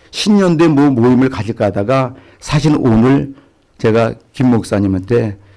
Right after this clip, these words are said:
서라벌에 우리 한기부에 있는 목사님들 해서 여러 목사님들, 또 기도하는 목사님들 열다섯 분을 초청을 해서 우리가 대접을 하겠습니다 해서 사실은 걷다 한 열다섯 분 목사님을 우리가 초청을 해놨어요.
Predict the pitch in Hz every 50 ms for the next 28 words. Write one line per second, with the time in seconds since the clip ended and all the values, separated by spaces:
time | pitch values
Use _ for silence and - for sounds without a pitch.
0 | _ _ _ _ _ _ - - - - 147 135 113 98 104 101 104 101 98 101
1 | 104 98 104 104 101 - 139 139 113 113 98 107 107 107 107 107 98 98 95 95
2 | - 107 95 90 90 98 110 104 98 95 95 - _ _ _ - 120 120 117 -
3 | 113 107 101 98 - _ _ _ _ _ _ - 107 107 107 101 95 95 95 -
4 | 104 95 92 92 98 95 107 110 - - - 117 101 110 104 104 104 104 101 101
5 | 98 - 104 95 95 104 107 104 98 - - - - _ _ - 117 117 117 117
6 | 123 117 - 120 - - 117 117 117 120 120 120 117 - _ _ _ - - -
7 | - - - 120 113 101 98 92 101 104 98 98 107 98 - 104 95 104 98 -
8 | - - - - 113 - - - 101 95 90 113 107 92 - - - - - -
9 | - 143 139 131 113 - - 113 131 131 139 143 131 - - - _ _ - -
10 | 110 - - 123 120 - - - - - - - 127 127 101 110 110 113 117 120
11 | - - 110 117 113 98 107 98 - - 113 98 101 101 113 123 117 - - _
12 | - - 117 110 - - 170 - - 165 151 131 110 82 82 - - - _